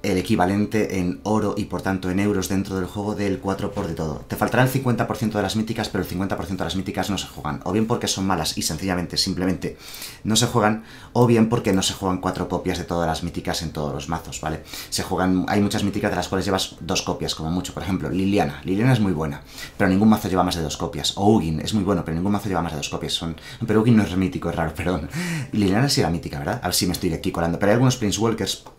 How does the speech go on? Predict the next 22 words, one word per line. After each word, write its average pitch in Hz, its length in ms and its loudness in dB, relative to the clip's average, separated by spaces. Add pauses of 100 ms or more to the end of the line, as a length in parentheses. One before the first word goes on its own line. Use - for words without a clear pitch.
(440)
hay 98 120 0
algunos 95 180 2
Planeswalkers 92 400 -2
que - 60 -6
son 80 100 -4
míticos, 87 420 -4 (220)
de - 60 -8
los - 80 -8
cuales 87 180 -2
no 95 60 0
llevas 87 180 0
más 85 120 -2
de 78 120 -4
una 80 220 -4
copia, 85 260 -4
dos - 160 -4
copias, - 300 -8
tres - 220 -2
copias - 300 -4
como 87 180 -4
muchísimo, 78 420 -4
¿no? 101 120 -4